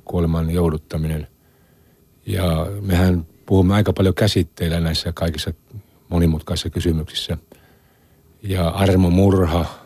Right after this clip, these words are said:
on mielestäni huono s-, ö, k-, k-, käännös eu-, eutanasialle. Se on kreikan kieltä ja tarkoittaa eutanasia, hyvä kuolema. Eli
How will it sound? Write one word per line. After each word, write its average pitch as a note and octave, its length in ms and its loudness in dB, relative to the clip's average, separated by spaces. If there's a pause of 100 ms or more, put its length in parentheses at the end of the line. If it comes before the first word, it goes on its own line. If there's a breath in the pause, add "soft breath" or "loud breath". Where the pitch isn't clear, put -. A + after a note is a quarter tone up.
(200 loud breath)
on F2 120 -8
mielestäni E2+ 580 -2 (720 soft breath)
huono E2+ 260 4
s-, - 180 -8 (480)
ö, F2 180 -6
k-, - 440 -16
k-, - 380 -16
käännös F2+ 460 0
eu-, F2+ 360 0
eutanasialle. E2+ 680 0 (460 loud breath)
Se - 140 -8
on E2 40 -4
kreikan F2 340 0
kieltä D#2+ 300 -4
ja E2 60 -2
tarkoittaa D#2+ 760 -4 (220)
eutanasia, E2 1000 -2 (360 soft breath)
hyvä D#2+ 320 -2
kuolema. D#2+ 460 0 (960 soft breath)
Eli E2+ 420 0